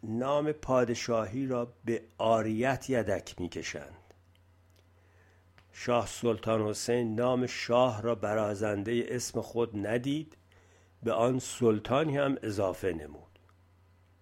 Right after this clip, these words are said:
شاید کارنامه جدش شاه اسماعیل را خوانده باشید، همان گونه که اشاره رفت که هر که آن را بخواند، کلاه در برابر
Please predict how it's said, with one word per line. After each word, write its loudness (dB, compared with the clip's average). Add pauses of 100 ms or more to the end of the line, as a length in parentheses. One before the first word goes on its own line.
(1080)
شاید 4
کارنامه 4
جدش 0
شاه 0
اسماعیل -2
را 0
خوانده -4
باشید، -10 (1700)
همان 4
گونه -2
که -6
اشاره -2
رفت -10 (1000)
که -2
هر 4
که 0
آن 2
را 4
بخواند، 0 (600)
کلاه 6
در 2
برابر 0